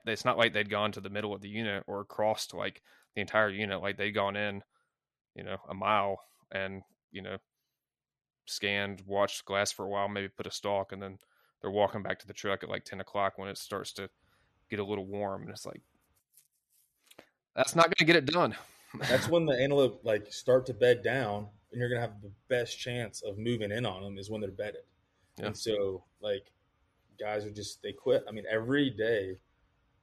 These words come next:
Speaker 2: when we, by the time we got back to the trailhead to get some refill on water, maybe have some lunch, uh, for, you know, a quick thirty minutes and then head back out,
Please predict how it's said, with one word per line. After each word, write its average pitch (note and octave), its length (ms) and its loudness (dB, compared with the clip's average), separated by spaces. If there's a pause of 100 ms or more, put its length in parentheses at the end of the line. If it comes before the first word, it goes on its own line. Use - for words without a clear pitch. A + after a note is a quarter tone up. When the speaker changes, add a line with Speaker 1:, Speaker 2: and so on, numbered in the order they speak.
(380)
Speaker 2:
when A2 160 -2
we, A#2 280 -2
by A2 140 2
the A#2+ 80 2
time B2 300 -2
we G#2 120 -4
got G#2+ 200 2
back A2 180 -2
to - 80 -18
the G#2 60 -10
trailhead G#2+ 500 0
to G2+ 80 -8
get G2+ 220 -4
some G2 240 -12 (180)
refill A2 400 -2
on G2+ 100 -2
water, G2+ 640 -2
maybe G#2 220 -6
have G2+ 120 -4
some G2+ 140 -14
lunch, G2+ 520 -4 (440)
uh, G2 200 0
for, G2 420 -6
you G#2 80 -12
know, G2+ 80 -4
a F#2+ 60 -4
quick - 280 -4
thirty A2 220 -2
minutes G#2+ 400 -2
and G#2 60 -12
then F#2 80 -8
head G2 180 -6
back A2 240 0 (100)
out, F#2+ 200 -6